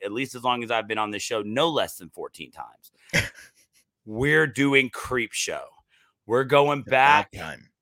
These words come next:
Speaker 1: We're going back to the eighties, the early eighties. We're going back to when you could do scary, you could do funny, you could do it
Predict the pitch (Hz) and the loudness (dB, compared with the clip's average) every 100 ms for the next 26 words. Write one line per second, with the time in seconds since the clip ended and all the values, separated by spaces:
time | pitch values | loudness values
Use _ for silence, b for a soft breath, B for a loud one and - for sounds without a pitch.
0 | _ 113 127 139 143 135 104 139 151 - | _ -6 -2 0 2 0 4 4 4 2
1 | 156 151 127 135 135 131 104 104 135 - | -2 -2 0 0 0 -2 -6 -2 -2 0
2 | 135 147 131 113 101 95 95 - _ _ | 0 2 2 -2 -2 -6 -12 -20 _ _
3 | _ _ - 131 131 147 147 123 135 139 | _ _ -6 -2 2 2 2 2 0 0
4 | - 139 135 135 131 127 110 _ - 127 | -6 -6 -2 -2 -2 -4 -10 _ -14 -10
5 | 139 147 113 143 147 - - 147 143 139 | -6 -6 -6 -6 -6 -6 -4 -2 -2 -6
6 | 135 - 127 117 139 - 139 139 135 123 | -10 -12 -12 -8 -10 -8 -2 -2 -2 -8
7 | 120 123 135 110 135 139 139 | -12 -10 -10 -8 -6 -4 -6